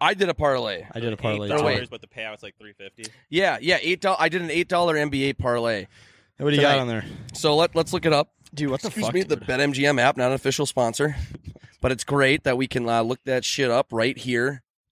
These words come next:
Speaker 1: in our backyard. You
Speaker 2: We
Speaker 1: see
Speaker 2: got
Speaker 1: the
Speaker 2: the hats, we got the free cocktail.
Speaker 1: Yeah, and we got the mountains behind us.
Speaker 2: Oh, yeah,
Speaker 1: Bet
Speaker 2: that's
Speaker 1: you I
Speaker 2: great.
Speaker 1: throw a football over them mountains.
Speaker 2: Bet you
Speaker 1: I've probably said that a million
Speaker 2: football over
Speaker 1: times.
Speaker 3: Yeah. <laughs>
Speaker 1: I love s-, just saying that. All right, so, so, all right.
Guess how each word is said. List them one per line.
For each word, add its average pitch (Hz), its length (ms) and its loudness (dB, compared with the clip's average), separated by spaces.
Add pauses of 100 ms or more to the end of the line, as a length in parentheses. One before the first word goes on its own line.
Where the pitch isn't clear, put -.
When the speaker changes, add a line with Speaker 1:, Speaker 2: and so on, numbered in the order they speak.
(140)
Speaker 1:
in 147 100 2
our 151 80 4
backyard. 127 540 4
You 135 40 -6
Speaker 2:
We 143 60 -2
Speaker 1:
see 147 60 4
Speaker 2:
got 151 80 6
Speaker 1:
the - 60 2
Speaker 2:
the 160 80 2
hats, 147 320 2
we 151 80 0
got 139 140 0
the 160 60 -6
free 165 200 0
cocktail. 147 340 2
Speaker 1:
Yeah, 131 220 0 (100)
and 143 80 -10
we 139 40 0
got 165 120 2
the 156 80 0
mountains 147 300 2
behind 135 420 2
us. 110 240 -4 (560)
Speaker 2:
Oh, 143 140 4
yeah, 123 260 4
Speaker 1:
Bet 107 100 -8
Speaker 2:
that's 113 160 -2
Speaker 1:
you 120 60 0
I 98 40 0
Speaker 2:
great. 101 100 -4
Speaker 1:
throw 110 120 0
a - 20 -2
football 101 400 -6
over 95 160 -6
them 98 160 -2
mountains. 95 440 -2
Speaker 2:
Bet - 60 -2
you 131 60 4
Speaker 1:
I've - 120 -2
probably 120 220 2
said 110 240 0
that 104 140 0
a 90 40 -4
million 98 340 -2
Speaker 2:
football 98 180 -8
over 87 100 -8
Speaker 1:
times. 107 420 -10
Speaker 3:
Yeah. 190 160 -10 (180)
<laughs> - 260 -20
Speaker 1:
I 110 60 -2
love 104 320 -2
s-, - 220 -12
just - 180 -10
saying 101 220 -6
that. - 60 -10
All 135 60 0
right, 135 180 2
so, 131 340 0 (300)
so, - 240 2
all 202 80 2 (480)
right. 104 300 -8